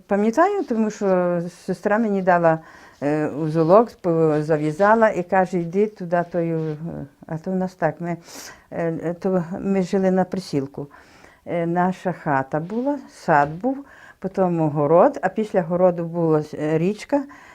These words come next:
е, сіножаті, е, була. І тоді після сіножаті ще п-, е, дорога до Скварії Нової, а після Нової, е, ну, після тої дороги там ще були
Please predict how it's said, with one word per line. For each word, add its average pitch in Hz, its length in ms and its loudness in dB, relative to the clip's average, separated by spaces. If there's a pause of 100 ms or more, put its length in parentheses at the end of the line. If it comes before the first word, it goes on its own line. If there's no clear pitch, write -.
(140)
е, 160 140 -2
сіножаті, 190 1080 0 (120)
е, 214 320 -10 (200)
була. 226 560 -2 (600)
І 240 220 0
тоді 214 320 -4
після 196 380 -6
сіножаті 185 640 -2
ще 160 160 -6
п-, - 160 -12
е, 151 280 -4
дорога 175 480 0
до 165 140 -2
Скварії 170 460 0
Нової, 269 640 0 (540)
а 165 400 0
після 240 320 -4
Нової, 180 680 0 (100)
е, 175 260 -6
ну, 165 280 0
після 180 600 -2
тої 156 380 -2
дороги 214 500 -2 (380)
там 208 160 -2
ще 202 140 -6
були 175 340 -2